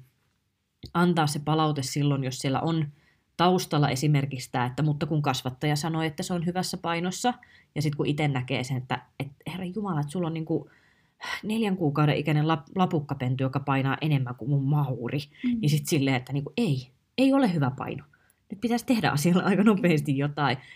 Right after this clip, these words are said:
Speaker 1: Ja sit kun on se, "mutta kun kasvattaja", niin sit siinä on tavallaan tosi vaikea välillä olla silleen, että "niin no, mutta kun", ja monesti sitten se kasvattajan sana on niinku niin
Speaker 2: Määräävä.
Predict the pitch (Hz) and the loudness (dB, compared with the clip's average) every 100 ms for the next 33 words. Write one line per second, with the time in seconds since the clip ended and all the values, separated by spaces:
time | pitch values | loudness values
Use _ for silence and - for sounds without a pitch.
0 | - 156 165 - 156 156 202 330 381 - | -4 0 0 -2 -4 -2 -2 -2 -4 -4
1 | 339 285 262 - 147 147 135 151 151 185 | 0 2 2 0 -4 -2 0 0 -2 -2
2 | 180 180 180 180 180 196 190 202 196 147 | -2 -2 0 0 0 -2 0 0 0 0
3 | 120 127 127 78 143 - 135 123 107 - | 0 0 -2 -2 -4 -2 0 0 -2 -2
4 | 143 143 _ _ _ _ _ - 214 214 | -2 -2 _ _ _ _ _ -8 -6 -6
5 | 202 202 - 190 190 - - 208 151 147 | -4 -6 -4 -4 -4 -8 -2 0 2 0
6 | - - 151 139 - - 151 143 143 156 | -4 -10 -2 0 -2 -4 -2 -2 -4 -8
7 | 151 156 165 165 151 156 - 156 156 170 | -8 -8 -6 -6 -6 -8 -4 -2 -2 -4
8 | 160 143 190 139 117 117 117 104 - _ | -4 -2 0 0 -2 -4 -4 -6 -12 _
9 | _ _ _ _ _ _ _ _ - 247 | _ _ _ _ _ _ _ _ -12 -4
10 | 214 202 190 185 202 220 | -2 -2 -4 -2 -4 -4